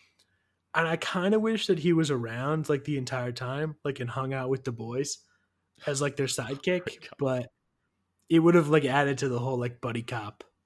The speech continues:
Speaker 1: thing in, like, probably a negative way from the whole storyline. But love Winston the dog.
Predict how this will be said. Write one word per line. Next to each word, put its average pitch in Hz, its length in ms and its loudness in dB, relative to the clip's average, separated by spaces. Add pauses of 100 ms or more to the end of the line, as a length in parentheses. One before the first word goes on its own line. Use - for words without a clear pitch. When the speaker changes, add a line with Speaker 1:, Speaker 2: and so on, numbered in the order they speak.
Speaker 1:
thing 113 480 -4 (260)
in, 143 140 -2
like, 127 160 -6
probably 143 420 4
a 120 60 -4
negative 107 460 -8
way 107 200 -10
from 127 220 -10
the 120 60 -8
whole 123 180 -8
storyline. 110 500 -10 (120)
But 131 240 -6 (320)
love 170 260 6
Winston 147 380 2
the 120 60 -6
dog. - 320 -14